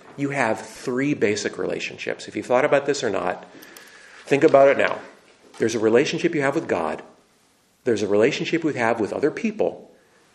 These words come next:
And in a sense, there's a relationship you have with yourself. Sin damages or breaks all three. Let's look, okay?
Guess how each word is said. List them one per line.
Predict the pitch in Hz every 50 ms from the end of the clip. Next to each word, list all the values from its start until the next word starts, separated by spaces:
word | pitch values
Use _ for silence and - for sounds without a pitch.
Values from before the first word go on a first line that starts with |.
| _ _ -
And | - 127 135
in | 143 151
a |
sense, | 147 - 180 196 196 190 -
there's | 156 131 117
a | 117
relationship | 107 107 104 110 131 131 - 151 - 147 135 -
you | 117
have | 98 104 104 104 104
with | 98 92 -
yourself. | 90 90 - - - - - - - - - _ _ _ _ _ _ _ _ _ _ _ _ _ _ _ _ _ _ -
Sin | - - - 123 113 107 98
damages | 98 101 104 120 139 156 151 - 190 196 196 196 - - - - - _ _ _ _ _ _ _ _ _ _ _ _ _ - - -
or | 117 104
breaks | 92 98 101 123 139 151 110 95 - - - - - - - - - - -
all | - 110 95 90
three. | - - - 101 90 85 90 - - - -
Let's | - 117 107 - -
look, | 113 98 82 - - - - - -
okay? | 104 - 120 151